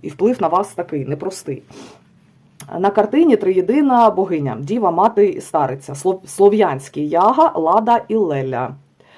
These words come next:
О, Яга, вибачте, Яга, чого це? Я так... Тобто Яга — це богиня стариця, Лада — це жінка, да, зріла мати, і Леля —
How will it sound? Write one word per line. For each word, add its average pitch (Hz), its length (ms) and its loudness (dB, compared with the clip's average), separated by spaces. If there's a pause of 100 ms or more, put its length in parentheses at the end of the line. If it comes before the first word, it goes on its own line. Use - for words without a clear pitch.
(120)
О, - 200 -2
Яга, 131 420 -4
вибачте, - 400 -10
Яга, 147 300 -4 (100)
чого - 220 -16
це? - 160 -12
Я 202 60 -4
так... 214 220 -6 (520)
Тобто - 220 -4
Яга — 208 480 6
це 160 240 -6
богиня 151 480 -6
стариця, 277 720 0
Лада — 220 420 4
це 156 240 -6
жінка, 165 400 -6
да, 254 240 -4
зріла 233 400 -2
мати, 202 380 -2
і 226 300 -8
Леля — 190 440 -4